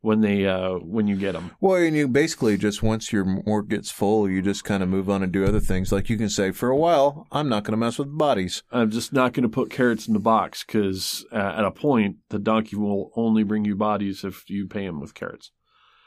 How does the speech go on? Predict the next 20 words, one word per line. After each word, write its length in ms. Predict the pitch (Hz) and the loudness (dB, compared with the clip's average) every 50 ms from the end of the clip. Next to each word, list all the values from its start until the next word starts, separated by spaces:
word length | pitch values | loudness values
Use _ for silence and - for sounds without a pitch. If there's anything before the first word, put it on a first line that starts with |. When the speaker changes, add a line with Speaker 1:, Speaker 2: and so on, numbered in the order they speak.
| _ _ _ _ _ - | _ _ _ _ _ -6
Speaker 1:
Uh, 240 | 110 101 98 95 101 | -2 0 0 2 2
and 80 | 113 | 2
that 100 | 123 131 | 2 2
was 160 | 127 113 110 - | 2 0 0 0
the 100 | 123 120 | 0 2
only 280 | 123 127 123 123 120 | 2 2 4 4 4
reason 300 | 113 113 113 104 110 110 104 | 4 2 2 2 0 0 0
why 280 | 107 107 104 104 101 | 0 0 0 2 2
I 40 | 101 | 2
was 200 | 101 98 95 101 | 0 0 0 0
using 340 | 104 107 101 95 104 101 95 | 0 0 2 0 0 -2 -4
the 60 | 90 | -4
farm, 300 | - - 107 107 104 98 | -2 -2 -2 0 0 -2
was 160 | 95 92 90 | -4 -6 -6
just 220 | - 107 98 - - | -6 -8 -8 -6 -4
to 60 | 104 | -2
make 360 | 104 104 101 98 98 - - | 0 0 0 -2 -4 -6 -8
carrots. 380 | - - 117 107 95 82 - - | -6 -2 0 0 0 -2 -4 -6
And 100 | 104 95 | -8 -6
at, 140 | 95 92 | -6 -8